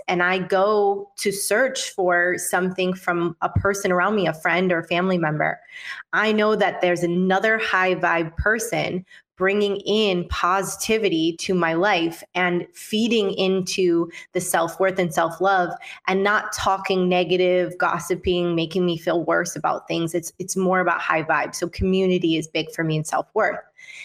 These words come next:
Now, what are three things that keep me away from self-worth?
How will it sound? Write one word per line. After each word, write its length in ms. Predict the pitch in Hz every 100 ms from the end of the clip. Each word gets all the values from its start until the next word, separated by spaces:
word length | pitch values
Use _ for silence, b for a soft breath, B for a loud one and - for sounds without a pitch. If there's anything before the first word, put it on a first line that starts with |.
| B B
Now, 180 | 185 180 175
what 160 | 185
are 120 | 190
three 300 | 185 - 175
things 320 | 175 180 180 180
that 180 | -
keep 200 | - 185
me 120 | 170 160
away 300 | 156 160 208
from 220 | 247 240
self-worth? 720 | 262 262 269 269 277 302 -